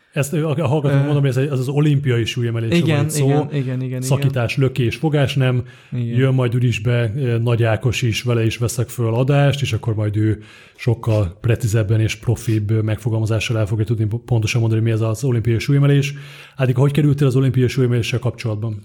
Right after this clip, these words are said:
Speaker 2: Kezdődött azzal, hogy, eh, én erőemelést tanultam. Ja, az egész ott kezdődött, hogy ugye
Speaker 1: Ja, hogy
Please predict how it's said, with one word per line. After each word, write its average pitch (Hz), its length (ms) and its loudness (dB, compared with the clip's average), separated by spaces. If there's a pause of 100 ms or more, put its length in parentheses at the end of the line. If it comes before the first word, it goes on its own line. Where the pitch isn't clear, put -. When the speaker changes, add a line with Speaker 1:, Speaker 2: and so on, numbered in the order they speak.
Speaker 2:
Kezdődött 123 540 -2
azzal, 113 380 0
hogy, 107 300 0
eh, 113 460 0 (500)
én 117 160 -2
erőemelést 110 600 2
tanultam. 107 540 -4 (120)
Ja, 147 480 -2 (200)
az 131 140 0
egész 113 260 0
ott 113 120 -6
kezdődött, 113 420 0
hogy 131 100 -2
ugye 120 120 2
Speaker 1:
Ja, 123 60 4
hogy 127 60 4